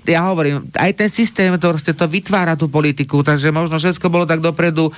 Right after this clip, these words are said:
ťahané na tejto niťke, aby sa to do-, aby sa to stalo tak, ako to momentálne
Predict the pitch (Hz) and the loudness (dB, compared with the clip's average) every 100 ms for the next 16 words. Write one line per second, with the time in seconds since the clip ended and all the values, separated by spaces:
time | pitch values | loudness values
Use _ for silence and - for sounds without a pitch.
0 | - - - 170 175 160 160 156 160 151 | -14 -18 -4 -2 0 0 2 2 0 -2
1 | 156 156 156 170 156 156 160 151 151 156 | 0 -2 -2 0 0 0 0 0 0 0
2 | - 156 156 - 151 165 151 160 156 143 | 0 0 0 0 0 0 0 0 0 0
3 | 160 - 147 160 151 165 151 151 156 143 | -2 0 0 0 0 0 0 0 0 2
4 | 151 151 | 0 0